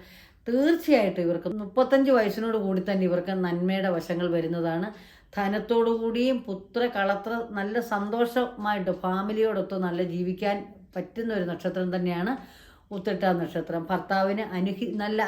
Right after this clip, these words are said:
അനുചിതയായിരിക്കും. പിതാ അനുരക്ത എന്നാ പറയുന്ന, പിതാവ്, ഭർത്താവ്, ഗുരുക്കൻ ഇവരെയൊക്കെ അനുസരിക്കുകയും ബഹുമാനിക്കുകയും ചെയ്യുന്നവരാണ്. പിതാവിൻ്റെ, ഭർത്താവിൻ്റെ ഇഷ്ടം, പിതാവിൻ്റെ ഇഷ്ടം ഒക്കെ ഇവർ പാലിക്കുന്നവരാണ്.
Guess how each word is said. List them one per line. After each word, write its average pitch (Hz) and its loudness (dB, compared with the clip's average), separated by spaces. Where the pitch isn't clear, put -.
അനുചിതയായിരിക്കും. 196 2
പിതാ 226 2
അനുരക്ത 202 -2
എന്നാ 202 2
പറയുന്ന, 160 -2
പിതാവ്, 196 4
ഭർത്താവ്, 208 6
ഗുരുക്കൻ 208 2
ഇവരെയൊക്കെ 196 0
അനുസരിക്കുകയും 196 0
ബഹുമാനിക്കുകയും 208 0
ചെയ്യുന്നവരാണ്. 170 0
പിതാവിൻ്റെ, 185 0
ഭർത്താവിൻ്റെ 185 0
ഇഷ്ടം, 196 -4
പിതാവിൻ്റെ 180 0
ഇഷ്ടം 226 -6
ഒക്കെ 254 4
ഇവർ 202 2
പാലിക്കുന്നവരാണ്. 180 2